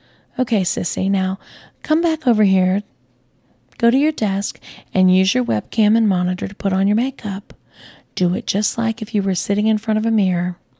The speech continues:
Let's see, subtle or sluttish?" Princess D chuckled to herself. She already knew that the more garish and outlandish she went,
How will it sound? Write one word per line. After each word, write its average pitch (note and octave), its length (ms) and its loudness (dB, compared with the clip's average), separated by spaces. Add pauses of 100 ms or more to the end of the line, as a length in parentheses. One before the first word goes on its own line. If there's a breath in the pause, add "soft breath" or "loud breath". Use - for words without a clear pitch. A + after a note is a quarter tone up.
(640 soft breath)
Let's F3+ 240 -6
see, - 420 -8 (540 soft breath)
subtle C#4+ 640 -2 (520 soft breath)
or A#3+ 60 -2
sluttish?" - 920 -4 (840 soft breath)
Princess - 520 -2
D - 180 -8
chuckled - 460 -6
to - 120 -10
herself. F3+ 680 -6 (400 loud breath)
She - 200 0
already F#3+ 240 4
knew F#3 280 4
that F3+ 160 -2
the F3 60 -2
more F3+ 340 2
garish F3+ 580 -2
and F#3 80 -2
outlandish F#3+ 520 -2
she - 180 0
went, F3+ 400 -2